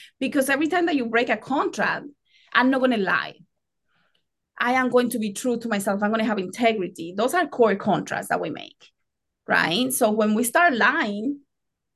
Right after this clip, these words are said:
it goes down little by little, little by little, little by little. And then you don't, you don't feel whole anymore. You have a lot of issues with your, with yourself, right? So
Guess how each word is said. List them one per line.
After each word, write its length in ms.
it 120
goes 220
down 580
little 240
by 100
little, 460
little 240
by 80
little, 560
little 220
by 80
little. 320
And 200
then 200
you 120
don't, 180
you 140
don't 140
feel 320
whole 320
anymore. 440
You 140
have 180
a 40
lot 140
of 100
issues 540
with 160
your, 300
with 400
yourself, 840
right? 440
So 340